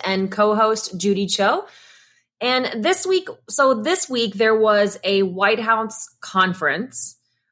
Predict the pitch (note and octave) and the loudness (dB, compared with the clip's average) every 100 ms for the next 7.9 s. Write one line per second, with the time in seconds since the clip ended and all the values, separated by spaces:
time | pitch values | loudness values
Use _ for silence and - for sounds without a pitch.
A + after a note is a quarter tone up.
0 | _ _ F#3 F3+ E3 F#3 F#3+ F3+ F#3 C#4+ | _ _ 0 0 0 0 0 0 -2 -2
1 | D4 C4 A#3 - A3 G#3+ A3 - F3+ E3 | 0 0 -2 0 0 2 0 0 -2 -2
2 | D3 - _ _ _ - F#3 G3 F#3 G3+ | -4 -6 _ _ _ -6 -2 2 2 2
3 | G#3 A3+ - - G3 F#3+ G#3 G3 F3 F3 | 2 0 -2 0 0 2 2 2 2 2
4 | F3 E3+ - D#3+ D#3 - D#3+ E3 E3 E3 | 2 -2 -4 -10 -14 -8 -4 -2 0 0
5 | F#3 F#3+ - - - D4 D4 C#4+ C4+ B3 | -2 -4 -10 -10 -6 -6 -4 0 2 2
6 | - G#3 - F3 F#3+ F#3+ G#3 B3+ A#3+ A3+ | -2 -12 -14 -6 0 4 4 4 4 2
7 | G#3+ A3 G#3+ A3+ G#3+ G#3+ F#3+ F3+ | 0 -2 0 -2 -2 0 0 0